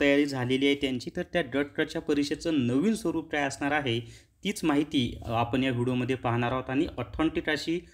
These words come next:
ऑफिशियल ही माहिती आहे. आणि आधीचं स्वरूप वेगळं होतं, आता पूर्णपणे त्यांनी स्वरूप बदललेलं आहे. तसंच तांत्रिक प्रश्नांचं जे मीडियम आहे, म्हणजे कोणत्या माध्यमातून प्रश्न विचारले जाणार आहेत, तीसुद्धा माहिती आपण या व्हिडिओमध्ये पाहणार आहोत.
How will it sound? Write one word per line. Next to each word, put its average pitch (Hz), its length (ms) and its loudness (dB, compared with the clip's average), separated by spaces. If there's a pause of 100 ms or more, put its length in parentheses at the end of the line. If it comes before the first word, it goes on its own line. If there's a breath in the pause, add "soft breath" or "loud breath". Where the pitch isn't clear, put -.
(220 loud breath)
ऑफिशियल 147 480 0
ही 151 100 4
माहिती 139 400 0
आहे. 131 260 2 (400 loud breath)
आणि 135 640 4 (240)
आधीचं 123 440 0
स्वरूप 160 360 -2
वेगळं 139 360 4
होतं, 147 260 2
आता 139 200 0
पूर्णपणे 151 600 0
त्यांनी 147 260 2
स्वरूप 139 360 -2
बदललेलं 131 500 0
आहे. 131 260 0 (400 soft breath)
तसंच 165 360 0 (180)
तांत्रिक 143 500 2
प्रश्नांचं 151 520 0
जे 156 320 0 (280 loud breath)
मीडियम 135 480 4
आहे, 139 180 0
म्हणजे 117 240 0
कोणत्या 127 360 -2
माध्यमातून 139 640 0
प्रश्न 147 360 -2
विचारले 131 440 0
जाणार 131 300 2
आहेत, 120 220 0 (440 loud breath)
तीसुद्धा 156 440 2
माहिती 156 300 4
आपण 127 260 0
या 127 80 0
व्हिडिओमध्ये 123 400 0
पाहणार 117 360 2
आहोत. 117 220 2